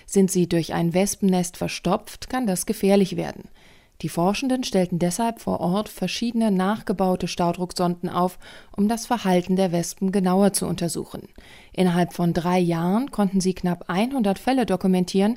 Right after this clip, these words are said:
bei denen Schlüssellochwespen in den Rohren nisteten. Ihre Studie ist in der Fachzeitschrift Plus One erschienen. Die Universität Hamburg muss Spender auch auf Nachfrage nicht nennen.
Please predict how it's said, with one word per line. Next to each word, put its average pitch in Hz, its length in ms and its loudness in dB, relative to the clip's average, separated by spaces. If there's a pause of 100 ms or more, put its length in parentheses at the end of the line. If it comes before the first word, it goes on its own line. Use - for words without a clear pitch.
(300)
bei 233 100 -2
denen 254 220 0
Schlüssellochwespen 185 840 -2
in 220 140 0
den 233 140 0
Rohren 180 360 2
nisteten. 180 600 -2 (580)
Ihre 165 240 -2
Studie 208 500 -2
ist 269 160 -8
in 226 120 2
der 214 100 4
Fachzeitschrift 185 840 -4
Plus 214 260 -6
One 175 260 2
erschienen. 160 460 -6 (1600)
Die 180 200 2
Universität 196 720 2
Hamburg 190 440 2
muss 170 160 -2
Spender 196 560 0
auch 165 140 -6
auf 165 160 -6
Nachfrage 180 680 -2
nicht 190 300 0
nennen. 175 500 2